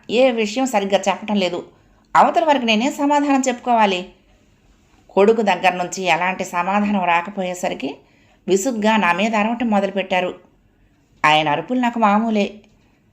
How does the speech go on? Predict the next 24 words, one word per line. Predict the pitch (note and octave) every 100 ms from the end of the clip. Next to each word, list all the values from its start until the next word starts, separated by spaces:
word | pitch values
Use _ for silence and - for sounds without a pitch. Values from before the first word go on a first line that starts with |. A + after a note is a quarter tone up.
| _ D3
జీవితంలో | F3 G#3 A3 G#3 F#3 F#3+ C4
పెళ్ళి | C#4 G#3 G#3+ A#3+
అనేది | A3 F#3+ F3+
మామూలు | E3+ F3 G#3+ A#3+
విషయం | G3 - F3+
కాదు. | F3 E3+ F3 - - _ _ _ _ -
ఎంతో | E3 F#3 G3+ G#3
ఆలోచించి | F3+ F3+ A3 G#3+ G#3+ G#3 B3
అడుగేయాల్సిన | G3 F#3 F#3 F3+ E3+ F#3+ A3+
ముఖ్యమైన | F#3+ F3 - G#3 G3+ G3
ఘట్టం. | F3 E3+ - E3+ - _ _ _ _ -
"ఈ | F#3+ F#3+
విషయంలో | E3+ F3 A#3+ A#3 A#3
నేను | B3+ F#3 F3
తొందర | F3 F#3+ A#3
పెట్టలేను, | A3 F3+ F3 E3+ E3+ E3 - _
వాడు | F3 E3
నిదానంగా | E3 F3+ B3 B3+ A3 G#3+
ఆలోచించుకుని | G3+ C4 C4+ A#3+ A3 G#3+
చెప్తాడులేండి," | G#3 G#3 G#3+ G3+ G3+ F#3+ F#3+ G3 G3 - -
అన్నాను. | D#3 D#3+ D#3+ D#3+ D#3+ - _ _ _ _ _ -
నా | D#3+ D#3+
దినచర్యలో | E3+ F3+ G3 F#3 E3+ E3
భాగంగా | D#3 E3 E3 F3 F3 A3+ B3+